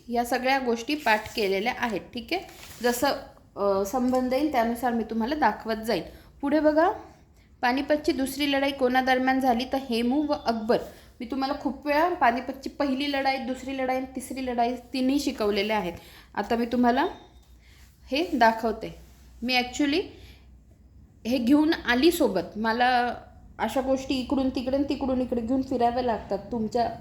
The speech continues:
अभ्यासाच्या अनुषंगाने. तर हे मी शोधली माझी डायरी आणि तुम्हाला दाखवण्यासाठी घेऊन आली. बघा, तीन बॅटल, हां, three battle of पानिपत, first पंधराशे सव्वीस, पंधराशे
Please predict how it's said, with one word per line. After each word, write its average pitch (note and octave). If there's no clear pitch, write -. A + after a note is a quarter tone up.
अभ्यासाच्या G#3+
अनुषंगाने. G3
तर A#3
हे A#3+
मी B3+
शोधली A#3
माझी B3
डायरी G#3
आणि C4
तुम्हाला A3+
दाखवण्यासाठी G#3+
घेऊन C4+
आली. F3
बघा, C4
तीन D4
बॅटल, A#3
हां, C#4
three C4+
battle B3
of B3
पानिपत, B3+
first D4+
पंधराशे B3
सव्वीस, C4
पंधराशे C4